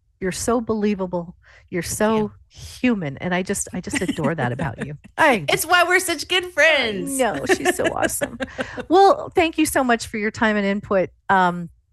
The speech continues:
Speaker 1: please join us next time for our final episode in this series of Monday Afternoon Club. And in the meantime, stay updated on what all I'm up to by signing up for my free monthly newsletter and blog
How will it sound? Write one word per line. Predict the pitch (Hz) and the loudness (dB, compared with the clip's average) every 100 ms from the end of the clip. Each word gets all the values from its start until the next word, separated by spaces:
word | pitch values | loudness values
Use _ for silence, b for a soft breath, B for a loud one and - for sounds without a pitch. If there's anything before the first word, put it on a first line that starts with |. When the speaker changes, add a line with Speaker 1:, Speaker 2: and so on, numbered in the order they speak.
| - | 0
Speaker 1:
please | 311 349 - | 4 4 4
join | 294 226 | 2 2
us | 208 | -2
next | 220 214 - | -2 -4 -2
time | 240 208 | -2 -2
for | - | -2
our | 180 | -4
final | - 214 233 269 156 | 0 2 4 2 0
episode | 147 160 - 160 | -2 -4 -2 -2
in | 160 180 | -2 -2
this | 180 | -2
series | - 165 160 165 170 | 0 0 0 -2 -2
of | - 170 | -4 -2
Monday | 180 180 165 | -2 0 0
Afternoon | 156 - 165 165 | -2 -4 -8 -8
Club. | 160 180 165 175 - B B B B B | -4 0 0 -2 -14 B B B B B
And | 226 | 2
in | 226 | 4
the | |
meantime, | 254 392 381 - 208 190 190 | 4 4 2 0 0 0 -4
stay | - - 220 | -8 0 2
updated | 240 240 240 240 226 | 4 2 0 2 2
on | 190 180 | 0 0
what | 196 - 214 | -2 -2 0
all | 190 - | 0 2
I'm | - 311 | 2 2
up | 170 - | -2 -8
to | - 151 | -10 -4
by | 147 | -2
signing | 156 - 190 202 | -2 0 -2 -2
up | 208 - | -4 -4
for | 190 | -6
my | 139 | -4
free | - - 285 | -4 -2 0
monthly | 254 254 262 254 | 0 0 -2 -2
newsletter | 214 208 208 190 190 | -2 0 0 0 -2
and | 226 196 | -6 -4
blog | 156 147 143 | 0 2 0